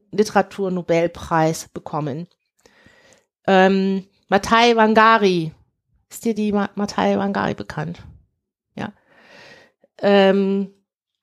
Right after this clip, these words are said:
Professorin, Wissenschaftlerin, aber auch Aktivistin, Umweltaktivistin, hat, äh, den Friedensnobelpreis erhalten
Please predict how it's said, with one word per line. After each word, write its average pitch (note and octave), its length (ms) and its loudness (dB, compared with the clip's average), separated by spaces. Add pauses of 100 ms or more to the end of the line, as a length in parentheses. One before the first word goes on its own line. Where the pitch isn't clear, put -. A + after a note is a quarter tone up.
(560)
Professorin, C#4+ 1080 2
Wissenschaftlerin, C4 1080 2
aber G#3+ 360 0
auch A3+ 680 0
Aktivistin, A3+ 680 -2
Umweltaktivistin, A#3+ 1300 -2 (1000)
hat, G3+ 540 0
äh, G3 220 2
den G3 160 -4
Friedensnobelpreis A3+ 1120 0
erhalten G3+ 720 0